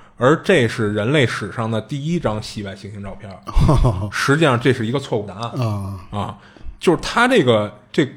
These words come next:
Speaker 1: 谷歌推出的这个实际演示视频出来以后呢，直接就被那些天文学家就直接就说了，说你这答案是错的。
Speaker 2: 嗯。
Speaker 1: 就是因为人类史上第一张系外行星的照片儿是由欧洲南方天文，天文台的这个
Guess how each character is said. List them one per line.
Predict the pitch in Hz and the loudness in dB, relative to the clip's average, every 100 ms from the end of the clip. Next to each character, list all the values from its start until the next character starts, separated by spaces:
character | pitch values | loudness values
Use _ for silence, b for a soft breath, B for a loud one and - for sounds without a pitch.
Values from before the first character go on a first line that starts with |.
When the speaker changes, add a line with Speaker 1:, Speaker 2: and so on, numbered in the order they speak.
| - _ _ | -18 _ _
Speaker 1:
谷 | - 110 | -6 0
歌 | 156 | 2
推 | - 214 | 2 0
出 | 202 | 2
的 | 190 | 2
这 | 127 107 | 4 2
个 | 104 | 0
实 | - 147 | 0 0
际 | 190 | 2
演 | 156 107 | 2 0
示 | |
视 | 110 131 | -2 -2
频 | 131 | -2
出 | 151 180 | 0 0
来 | 127 | 0
以 | 92 | 0
后 | 160 113 | -2 -2
呢， | 98 95 B B 139 - | -4 -12 B B -20 -4
直 | 127 | 0
接 | 170 220 | 4 4
就 | 196 | 4
被 | 127 113 | 2 2
那 | 104 | 0
些 | 101 143 143 - - _ | -2 0 0 -4 -18 _
天 | - 202 | -4 0
文 | 156 107 | 0 0
学 | 101 | -6
家 | 107 101 98 | -8 -8 -10
就 | - 123 | -10 -2
直 | 123 | 0
接 | 175 | 2
就 | 139 | 0
说 | - 113 | 0 -4
了， | 98 101 | -4 -4
说 | 160 | -2
你 | 147 | 0
这 | 101 | -2
答 | 110 | 0
案 | 147 | 2
是 | 160 | 2
错 | 160 156 104 | 2 2 2
的。 | 90 - - | -2 -10 -2
Speaker 2:
嗯。 | 113 104 98 - | -2 -2 -6 0
Speaker 1:
就 | 165 | 4
是 | 139 | 6
因 | 185 | 6
为 | 208 | 6
人 | 202 151 | 6 4
类 | 196 | 4
史 | 131 - - | 2 0 -6
上 | 110 123 | -2 -2
第 | 165 | 0
一 | 170 | 2
张 | 190 135 | 4 4
系 | 127 131 | 2 2
外 | 107 | 2
行 | 98 107 | 0 -2
星 | 113 | -2
的 | 110 | -2
照 | 101 | -4
片 | 95 107 | -2 -2
儿 | 104 98 B B B | -2 -4 B B B
是 | - - 143 | -6 0 4
由 | 143 165 | 6 6
欧 | 185 196 | 6 6
洲 | 185 180 | 8 6
南 | 165 127 156 | 4 4 4
方 | 170 | 2
天 | 175 175 | 2 2
文， | 170 170 - - | 4 2 -2 -14
天 | - - 170 | -8 0 2
文 | 165 170 | 4 2
台 | 117 107 | 0 2
的 | 139 | 4
这 | 127 113 | 4 2
个 | 104 98 | 0 -4